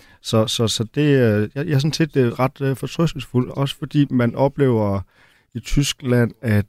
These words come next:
øh, unge mennesker taler sådan en, en symbiose mellem tysk og engelsk. Så selv for en, øh, dansker i ottende klasse, som kan en lille smule tysk, så,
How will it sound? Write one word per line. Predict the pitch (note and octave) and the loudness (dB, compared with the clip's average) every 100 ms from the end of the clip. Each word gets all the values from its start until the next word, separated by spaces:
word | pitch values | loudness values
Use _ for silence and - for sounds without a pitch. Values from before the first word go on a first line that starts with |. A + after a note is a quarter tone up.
| - | -2
øh, | G#2+ | 0
unge | B2+ C#3 | 2 4
mennesker | C3+ C3+ A#2+ | 2 2 -4
taler | - C#3+ B2+ | -2 0 0
sådan | B2+ C#3 | -4 0
en, | B2 G#2+ B2 | 0 0 0
en | A2+ A2 | 0 -2
symbiose | - - B2 B2+ C3+ D3+ D3+ | -4 0 2 4 2 0 -2
mellem | F3+ E3+ | -2 -2
tysk | - C#3 - | 0 -2 -2
og | G#2 | 0
engelsk. | B2 G#2 F2 - | 2 2 0 -10
Så | - A2 | -10 -8
selv | - E3 | -2 -2
for | D#3+ C3 A#2+ B2 | 0 0 0 0
en, | A2+ G#2+ G2+ _ _ _ _ | 0 0 -2 _ _ _ _
øh, | A#2+ G#2+ G#2 G2+ G2 G2+ G2+ G2 A2 - _ _ _ _ | 0 2 2 2 -2 -2 -2 -2 -4 -10 _ _ _ _
dansker | B2+ C#3 - | -2 -2 -2
i | A2+ | -2
ottende | B2+ D#3 D3+ | 0 -2 -4
klasse, | B2+ A#2+ A#2+ | -4 -4 -4
som | A#2+ | -2
kan | C3 B2 | 0 2
en | |
lille | C#3+ F3 | 2 -2
smule | F#3 B2+ A#2+ | -2 -2 -2
tysk, | - C#3+ - | 0 -2 -2
så, | - E3 | -8 -6